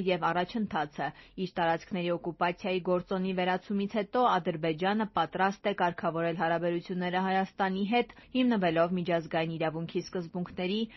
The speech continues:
խստիվ պահպանման վրա, մասնավորապես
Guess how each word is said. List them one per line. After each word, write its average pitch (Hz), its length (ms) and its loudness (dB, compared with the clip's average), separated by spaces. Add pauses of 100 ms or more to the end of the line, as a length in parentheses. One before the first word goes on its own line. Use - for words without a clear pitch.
(160)
խստիվ 202 400 -2 (160)
պահպանման 175 760 0
վրա, 214 220 4 (320)
մասնավորապես 185 800 2